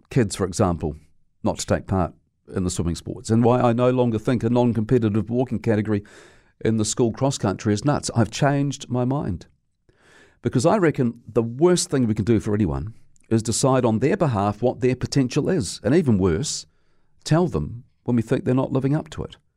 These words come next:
Now, I'll put my hand up and say I struggle with that all the time as a parent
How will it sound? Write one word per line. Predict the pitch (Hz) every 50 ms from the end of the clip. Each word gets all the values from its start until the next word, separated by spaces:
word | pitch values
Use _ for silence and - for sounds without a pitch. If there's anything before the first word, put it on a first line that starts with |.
| _ _ _ _ _ _ _ _ _ _ _ _ _ _ -
Now, | 113 -
I'll | 131 143
put | 151 - 156 -
my | 123 117
hand | 110 117 117 113 90
up | 87 101 - - - - _ _ _ _ _ _ _ _ _ _ _ _ _
and | - 113 110 104 107 107
say | - - 113 107 107 -
I | - 110
struggle | 104 - - - 117 117 110 101
with | 101 101
that | 110 104 107 107
all | 107 110
the | 107
time | - - 139 - 139
as | 101 85
a | 82
parent | - 95 87 110 151 185 -